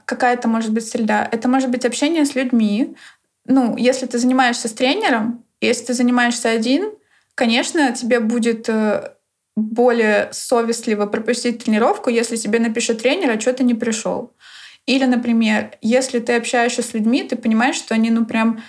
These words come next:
очень фигово влияют на твоё саморазвитие. Ты понимаешь, что они тебя стопорят. Ну, не будем, да, конкретные примеры приводить, но, м-, может быть, это такое. Минимизировать общение с этими людьми.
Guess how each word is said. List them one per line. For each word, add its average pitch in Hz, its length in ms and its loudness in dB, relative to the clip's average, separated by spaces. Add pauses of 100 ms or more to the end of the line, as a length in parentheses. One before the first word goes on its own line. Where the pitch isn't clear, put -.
(180)
очень - 280 0
фигово 226 400 2
влияют 220 480 0
на 233 100 0
твоё 220 380 0
саморазвитие. 220 880 0 (320)
Ты 233 80 0
понимаешь, 226 380 2
что - 120 -4
они 240 160 4
тебя 240 160 -2
стопорят. 220 720 -2
Ну, 254 280 2
не 226 100 4
будем, 214 300 0
да, 220 100 2
конкретные 226 500 0
примеры 220 380 -2
приводить, 226 500 -4
но, 233 120 0
м-, 233 280 -6
может 220 280 2
быть, 214 180 0
это 214 120 -8
такое. 202 400 -2 (680)
Минимизировать 240 720 4
общение 226 380 -2
с - 80 -4
этими 220 280 0
людьми. 208 520 0